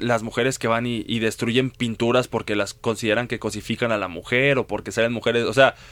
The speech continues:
con ninguno de esos aspe-, aspectos estoy, este, a favor. Sin embargo, creo que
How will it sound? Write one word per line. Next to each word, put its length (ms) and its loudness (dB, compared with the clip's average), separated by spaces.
con 140 6
ninguno 420 4
de 80 10
esos 260 0
aspe-, 220 2
aspectos 680 2
estoy, 460 0
este, 340 -8
a 140 6
favor. 300 4
Sin 260 0
embargo, 640 4
creo 420 0
que 380 4